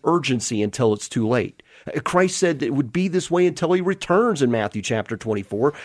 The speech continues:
thirty-seven to thirty-nine, that we'll see the signs and not change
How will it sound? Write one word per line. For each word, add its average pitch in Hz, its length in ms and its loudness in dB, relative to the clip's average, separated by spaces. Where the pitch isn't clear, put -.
thirty-seven 151 520 2
to 156 80 4
thirty-nine, 165 480 4
that 190 80 6
we'll 180 160 4
see 226 260 0
the 233 140 -2
signs 175 520 4
and 185 200 6
not 175 240 4
change 123 480 2